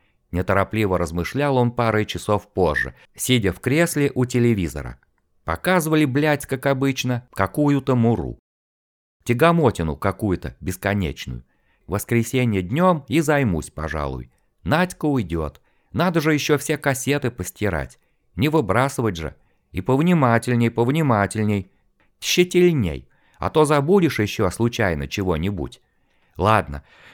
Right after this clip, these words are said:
в воскресенье время много будет. Целый день. Всё равно никуда не собирался идти. Вот и займусь. "Ну что?"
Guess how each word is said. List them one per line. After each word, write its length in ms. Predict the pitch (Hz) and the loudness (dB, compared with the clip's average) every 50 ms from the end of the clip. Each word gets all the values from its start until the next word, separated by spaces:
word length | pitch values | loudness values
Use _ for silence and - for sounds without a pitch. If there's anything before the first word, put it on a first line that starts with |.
| - | -8
в 60 | - | -6
воскресенье 680 | 95 104 - - 98 95 92 - 170 180 185 170 160 151 | -4 -2 0 0 0 0 0 2 2 2 4 4 2 0
время 340 | 120 135 160 165 156 143 143 | 2 2 2 2 2 2 2
много 420 | 135 131 151 170 135 98 82 87 78 | 2 2 4 4 4 4 2 0 -4
будет. 460 | 82 95 95 80 64 64 - - - _ _ _ | -2 -2 -2 -2 -4 -6 -12 -18 -20 _ _ _
Целый 400 | - - 143 170 180 170 160 160 | -6 -2 0 2 2 2 2 0
день. 400 | 151 120 101 98 80 69 62 62 - _ _ _ | -2 -2 -4 -4 -4 -4 -6 -10 -16 _ _ _
Всё 200 | - - - 104 | -8 -2 0 0
равно 320 | 101 98 95 120 165 180 | 2 2 2 2 2 2
никуда 400 | 165 156 151 - 147 131 143 135 | 2 0 0 0 0 0 2 2
не 100 | 135 131 | 2 2
собирался 720 | 123 - 113 101 92 87 92 98 113 117 - - 117 110 104 | 0 -2 -2 -2 -2 0 0 2 0 0 0 0 -2 -2 -2
идти. 400 | 95 - _ - - 64 62 - _ _ _ _ _ _ | -4 -6 _ -12 -12 -12 -12 -14 _ _ _ _ _ _
Вот 280 | - 131 180 190 185 185 | 2 4 4 6 4 2
и 40 | 160 | 0
займусь. 640 | 127 143 131 123 107 87 76 67 60 - - - _ _ _ _ _ _ _ _ _ _ _ _ _ _ _ _ _ _ _ _ _ _ _ _ _ - - - - - - - | 2 2 2 2 2 0 -2 -4 -8 -12 -16 -20 _ _ _ _ _ _ _ _ _ _ _ _ _ _ _ _ _ _ _ _ _ _ _ _ _ -20 -18 -18 -16 -16 -10 -2
"Ну 200 | - 113 160 160 | 2 2 2 2
что?" 520 | - - - - 147 131 107 78 - - | 2 0 0 2 4 4 4 2 -2 -6